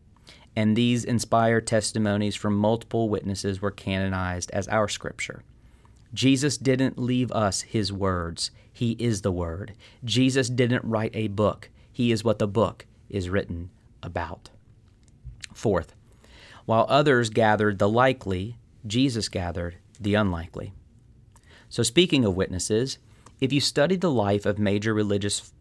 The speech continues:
uh, figures, the movement always begins with the founder's family,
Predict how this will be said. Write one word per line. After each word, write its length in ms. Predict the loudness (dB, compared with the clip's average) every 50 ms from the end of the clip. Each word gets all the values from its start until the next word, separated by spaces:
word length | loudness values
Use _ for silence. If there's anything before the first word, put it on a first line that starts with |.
| -8 -6
uh, 160 | -4 -4 -4
figures, 540 | -2 -2 0 0 0 0 -2 -4 -4 -4 -2
the 100 | 0 0
movement 480 | 2 2 2 2 2 2 0 -2 -2 0
always 480 | 2 4 4 4 4 2 2 0 0 0
begins 800 | -2 -4 -2 -2 -2 -2 -2 -2 -2 -2 -2 -4 -4 -8 -10 -14 -18 -20 -20 -12 -4
with 180 | -2 -2 -2
the 60 | -2 -4
founder's 600 | -2 -2 0 2 2 2 2 0 0 0 -2 -2
family, 580 | -2 0 0 2 2 0 0 -2 -2 -4 -6